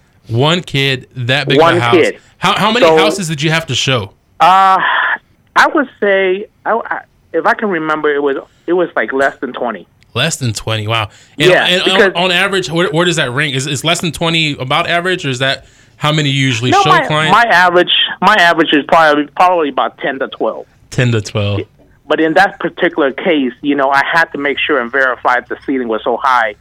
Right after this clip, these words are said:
Speaker 1: Yeah.
Speaker 2: then before we go look at it.
Speaker 1: Wow. So did you bring in, like, a measuring tape or a laser, uh, laser measuring tape
Speaker 2: No.
Speaker 1: thing?
Speaker 2: Hey, you know,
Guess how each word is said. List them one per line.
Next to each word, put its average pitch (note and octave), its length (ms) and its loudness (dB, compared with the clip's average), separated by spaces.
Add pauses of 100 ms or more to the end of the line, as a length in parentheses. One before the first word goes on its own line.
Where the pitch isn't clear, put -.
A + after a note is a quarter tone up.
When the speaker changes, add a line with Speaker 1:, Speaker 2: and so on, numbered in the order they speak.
(160)
Speaker 1:
Yeah. G#2 360 -2
Speaker 2:
then D3+ 200 0
before C3 300 0
we B2+ 100 0
go A#2+ 140 0
look A2+ 180 -2
at F#2+ 140 -6
it. E2+ 80 -16 (340)
Speaker 1:
Wow. A2 380 -2
So C#3 140 -2
did B2+ 100 0
you C3 80 -2
bring C3+ 180 0
in, C3 240 -2
like, A2+ 140 -2
a A2 60 -2
measuring C3 420 -2
tape B2+ 300 -4
or A2 140 -2
a G#2 60 -2
laser, B2 280 -2 (120)
uh, A2+ 340 0
laser C3 440 -2 (480)
measuring C3+ 320 0
tape A#3+ 160 -4
Speaker 2:
No. E4+ 160 4
Speaker 1:
thing? C#3 380 -2 (580)
Speaker 2:
Hey, C3 260 0
you D3 220 -2
know, D3+ 320 2